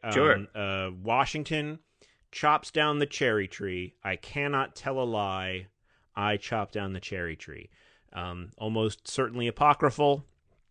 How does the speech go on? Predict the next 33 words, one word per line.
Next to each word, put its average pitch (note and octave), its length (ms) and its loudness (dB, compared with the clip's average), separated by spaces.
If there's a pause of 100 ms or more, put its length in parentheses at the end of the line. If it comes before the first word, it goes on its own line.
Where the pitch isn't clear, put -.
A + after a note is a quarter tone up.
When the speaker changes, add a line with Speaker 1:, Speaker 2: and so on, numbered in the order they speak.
(540)
Speaker 2:
Most - 240 -10
certainly A2 260 -2
never G#2 240 -2
actually G#2+ 380 -4
occurred. E2 400 -10 (460)
Um, F#2 260 -2
but G2+ 180 -2
it's, - 520 -6
uh, F#2+ 180 -2
very G2+ 260 0
often, G#2 420 0
or D#2 140 -6
has A#2+ 300 0
been G2 180 -4
at F2 120 -8
least, F2 340 -8
taught F2 400 -4
as E2+ 160 -8
though E2 340 -4
it E2+ 180 -6
were D#2 340 -8 (120)
true. C#3+ 420 6
This G#2+ 120 -6
Speaker 1:
Yeah. F3+ 220 4
Speaker 2:
is - 60 2
a - 20 -2
real A#2+ 200 6
thing. G2+ 440 0
Speaker 1:
Yeah. A3 280 2 (300)
Speaker 2:
And G#2+ 140 -4
it G2+ 180 -4
builds, B2+ 640 8 (640)
uh, F#2+ 300 0